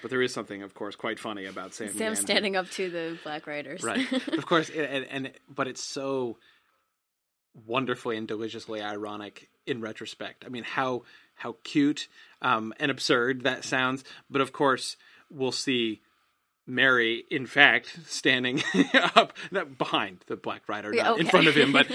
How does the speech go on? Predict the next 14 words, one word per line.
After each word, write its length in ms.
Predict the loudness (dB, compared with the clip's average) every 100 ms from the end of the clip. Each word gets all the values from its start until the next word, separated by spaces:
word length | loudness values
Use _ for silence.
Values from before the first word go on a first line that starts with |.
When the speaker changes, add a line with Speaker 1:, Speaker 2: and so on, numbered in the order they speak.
| -4
Speaker 2:
<laughs> 140 | 4
Speaker 1:
but 120 | 8
anyway, 240 | 10 10 8
we'll 160 | 6
see, 140 | 6 4
you 260 | 4 6
know, 120 | 6
Merry 380 | 6 6 6 6
actually 400 | 6 4 2 2
striking, 540 | 2 2 2 2 -2 2
helping 500 | 4 6 4 4 2
to 80 |
strike 320 | 2 2 2 2
down, 460 | 2 2 2 -2